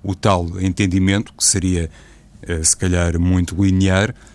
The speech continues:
mas que em certa medida é sustentável. Se um Benfica com Jorge Jesus é indestrutível,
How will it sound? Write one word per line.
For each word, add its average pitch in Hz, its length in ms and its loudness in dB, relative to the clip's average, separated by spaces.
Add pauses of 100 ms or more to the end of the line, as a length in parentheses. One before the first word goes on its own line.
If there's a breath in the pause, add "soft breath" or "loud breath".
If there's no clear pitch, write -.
(120)
mas 113 460 0
que - 100 -2
em 104 60 2
certa 98 340 0
medida 104 500 0 (640 loud breath)
é 92 260 2
sustentável. 110 920 -2 (320)
Se - 200 0
um 101 80 2
Benfica 101 540 0
com 107 180 0
Jorge 101 400 0
Jesus 90 600 -2
é 104 80 0
indestrutível, 95 880 -2